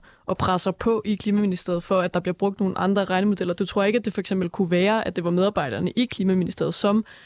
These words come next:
måske, kan man så også sige, at det ville være forkert, men som har en eller anden, øh, måske politisk, øh, grund til at ville bruge de her andre regnemetoder, men som er uafhængigt af klimaministeren. Du tror simpelthen, det er ministeren, der sidder politisk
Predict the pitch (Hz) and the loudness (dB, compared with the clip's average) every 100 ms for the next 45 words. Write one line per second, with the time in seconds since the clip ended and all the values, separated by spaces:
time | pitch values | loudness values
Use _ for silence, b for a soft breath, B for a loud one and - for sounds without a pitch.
0 | B 208 - 269 254 - 208 170 175 185 | B 0 2 0 0 -4 -2 0 2 2
1 | 196 - 196 185 180 190 160 - 175 202 | 0 0 0 0 0 0 -4 -6 -2 -2
2 | 190 - 175 185 185 185 B B B B | 0 -2 0 2 2 0 B B B B
3 | 220 190 175 180 196 b b - 185 175 | 2 4 2 2 0 b b 0 2 2
4 | 165 165 233 220 214 185 180 196 - - | 0 0 0 0 0 2 2 0 -2 -8
5 | - - 180 170 - b - 208 - 202 | -6 -2 0 0 -4 b -2 0 0 0
6 | 190 180 180 175 196 185 190 170 - 175 | 0 2 0 0 0 2 0 0 2 0
7 | - 190 175 180 190 - 175 160 165 175 | 0 0 2 2 2 0 0 0 0 0
8 | 165 - 240 220 185 185 185 - 190 180 | -2 0 0 0 -2 -2 -2 -2 -2 -2
9 | - 175 180 170 - 170 175 175 220 208 | -2 0 0 -2 -4 -4 -2 0 0 2
10 | 190 175 185 170 190 - _ 202 190 196 | 0 0 0 0 0 -4 _ 0 2 0
11 | - 190 175 180 180 170 196 175 180 196 | 0 0 0 0 0 0 0 0 0 -2
12 | - | -4